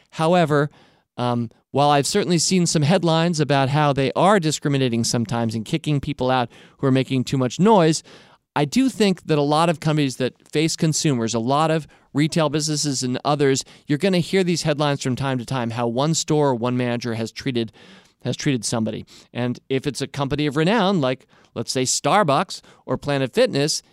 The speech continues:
it'll get a bad rap or a bad headline or two.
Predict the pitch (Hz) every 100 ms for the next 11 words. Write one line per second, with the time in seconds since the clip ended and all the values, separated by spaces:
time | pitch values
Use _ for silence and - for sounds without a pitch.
0 | _ - 151 156 147 151 147 131 139 143
1 | 190 170 123 120 120 117 120 156 135 123
2 | 117 107 - 107